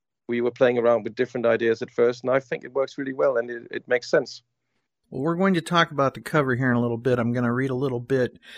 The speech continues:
Speaker 1: Sure.
Speaker 2: about the Wuxtry Records event in Athens, Georgia. Athens Mayor Kelly Gertz, a former D J himself, will be at the event and present Mickey Dolenz with the key to the city. Mickey's gotta have a few of those by now. They gotta take up a lot of room.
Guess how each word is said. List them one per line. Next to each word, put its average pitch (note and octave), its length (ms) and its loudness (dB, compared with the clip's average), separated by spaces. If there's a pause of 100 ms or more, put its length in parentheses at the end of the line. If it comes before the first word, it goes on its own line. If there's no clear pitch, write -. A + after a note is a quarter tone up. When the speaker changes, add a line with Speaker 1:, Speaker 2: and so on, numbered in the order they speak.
(120)
Speaker 1:
Sure. - 160 -10
Speaker 2:
about B2 460 -2
the B2+ 240 -2
Wuxtry A#2+ 600 0
Records A#2 400 -2
event G#2+ 300 -4
in A2 80 -6
Athens, A2 420 -6
Georgia. A2+ 500 -2 (500)
Athens C#3+ 500 0
Mayor D#3 460 2
Kelly C#3 280 0
Gertz, C3+ 360 -2
a - 20 -6
former C3+ 380 -2
D C3 200 -4
J C#3 220 0
himself, C#3+ 540 -2
will B2 80 -2
be A#2+ 180 0
at A#2 140 0
the A#2+ 100 0
event A#2 460 -2
and C#3 200 -2
present C3+ 440 -2
Mickey C#3 260 -4
Dolenz D#3 460 0
with C3 100 -4
the D3 80 -4
key B2+ 400 -8
to F#3+ 140 0
the G3+ 120 4
city. G3+ 600 2 (160)
Mickey's D#3+ 340 -4
gotta D#3+ 240 4
have C3 160 2
a A#2+ 60 -4
few C3 280 -2
of G#2+ 60 -4
those G2+ 400 -10 (140)
by G2 180 -6
now. G2 220 -10
They G#2+ 100 -8
gotta C#3 240 2
take - 240 -6
up B2+ 140 2
a - 20 -2
lot G#2+ 220 0
of G2+ 60 -6
room. G#2+ 280 -4